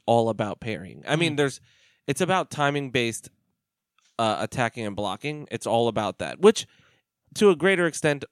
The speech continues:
Speaker 1: all the Soulsborne, all the FromSoft games are, but I think
Speaker 2: It is in a
Speaker 1: Sekiro
Speaker 2: different aspect, but, I
Speaker 1: Yeah.
Speaker 2: mean, it, if
Speaker 1: It's less forgiving.
Speaker 2: Yes. So, uh, it's a little bit different, and you're not used to that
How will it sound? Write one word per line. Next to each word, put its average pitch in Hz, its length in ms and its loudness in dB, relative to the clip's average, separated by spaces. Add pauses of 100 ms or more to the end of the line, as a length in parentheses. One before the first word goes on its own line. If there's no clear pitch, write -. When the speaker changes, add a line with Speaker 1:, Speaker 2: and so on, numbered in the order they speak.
(120)
Speaker 1:
all 135 260 8
the 117 120 -2
Soulsborne, 113 680 -2
all 120 120 2
the 123 60 -2
FromSoft 110 420 -4
games 95 260 -8
are, 101 240 -4
but 98 220 -6
I 113 100 -2
think 208 160 0
Speaker 2:
It 196 60 -2
is 202 260 6
in 175 100 2
a 156 60 2
Speaker 1:
Sekiro 147 40 2
Speaker 2:
different 165 260 4 (260)
aspect, 139 540 0
but, 151 120 -2
I - 40 0
Speaker 1:
Yeah. 143 80 -2
Speaker 2:
mean, 160 180 -2
it, 156 240 -2 (640)
if 156 100 0
Speaker 1:
It's 135 140 -6
less 151 200 2
forgiving. 110 440 -8
Speaker 2:
Yes. 135 560 -2 (120)
So, 147 400 2
uh, 135 360 4
it's 147 160 -4
a - 20 4
little 226 100 4
bit 196 140 0 (200)
different, 165 360 -4
and 139 140 -2
you're 156 80 -2
not 143 180 -2
used 135 240 -4
to 165 80 -8
that 151 240 0